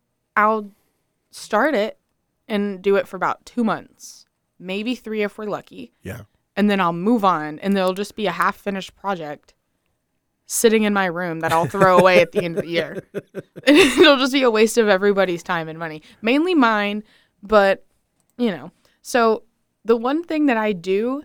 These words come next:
Speaker 1: that doesn't come and go is the amount of energy I put into music, listening mainly. And, um,
Speaker 2: How many songs? What was it? How many? It was hours or
Speaker 1: Oh, how many
Speaker 2: minutes?
Speaker 1: minutes?
Speaker 2: It's like
Speaker 1: I
Speaker 2: six thousand last year, wasn't it?
Speaker 1: You,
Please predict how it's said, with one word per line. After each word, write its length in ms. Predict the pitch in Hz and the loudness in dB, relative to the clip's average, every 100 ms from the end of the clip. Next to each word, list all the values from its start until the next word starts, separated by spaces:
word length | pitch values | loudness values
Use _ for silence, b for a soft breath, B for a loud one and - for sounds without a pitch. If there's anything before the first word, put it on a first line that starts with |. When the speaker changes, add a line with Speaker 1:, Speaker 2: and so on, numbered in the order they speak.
| - | -8
Speaker 1:
that 200 | 185 180 | -10 -4
doesn't 360 | 190 196 233 | -4 -2 -6
come 180 | - 240 | -6 -4
and 140 | 247 254 | 0 0
go 380 | 262 269 269 262 _ | 0 0 -2 -4 _
is 340 | 240 220 185 - | 0 0 -2 -14
the 200 | 185 208 | -8 -6
amount 360 | 202 202 208 208 _ _ - | -4 -2 -2 -4 _ _ -8
of 120 | 185 | -8
energy 340 | 196 185 190 | -6 -6 -4
I 80 | 185 | -4
put 200 | 180 190 | -4 -4
into 300 | 180 175 185 | -4 -6 -10
music, 560 | 165 160 170 214 - _ _ _ _ _ - | -10 -12 -10 -10 -12 _ _ _ _ _ -4
listening 640 | 196 - 208 196 214 214 _ | -4 -4 -6 -4 -6 -10 _
mainly. 540 | 196 196 196 202 208 _ _ _ _ _ _ _ _ - | -8 -6 -6 -10 -14 _ _ _ _ _ _ _ _ -10
And, 200 | 202 180 | -6 -2
um, 220 | 170 165 | -2 -4
Speaker 2:
How 180 | 165 139 | -4 -2
many 180 | 151 165 | 0 -2
songs? 500 | - 110 110 104 - _ _ _ _ _ _ - | -2 -4 -4 -6 -10 _ _ _ _ _ _ -12
What 180 | 127 | -8
was 160 | 107 90 | -6 -6
it? 140 | 90 | -8
How 100 | 85 | -8
many? 300 | 120 113 92 | -4 -4 -6
It 60 | 95 | -8
was 120 | 95 | -10
hours 400 | 80 113 135 135 | -6 -4 -2 -2
or 60 | 202 | 0
Speaker 1:
Oh, 60 | |
how 140 | 202 220 | 2 2
many 300 | 220 226 226 | 2 0 -2
Speaker 2:
minutes? 560 | 202 190 208 208 - | -2 -4 -6 -8 -18
Speaker 1:
minutes? 0 | _ _ | _ _
Speaker 2:
It's 100 | - | -8
like 140 | 143 | 0
Speaker 1:
I 40 | 254 | 2
Speaker 2:
six 360 | 254 269 - | 4 4 2
thousand 600 | - 170 240 277 143 110 | -2 -2 0 0 0 -2
last 300 | 95 92 87 98 | -2 -6 -6 -8
year, 140 | 87 | -6
wasn't 300 | 85 98 156 | -6 -4 -4
it? 160 | 220 220 | -4 -4
Speaker 1:
You, 140 | 202 | -8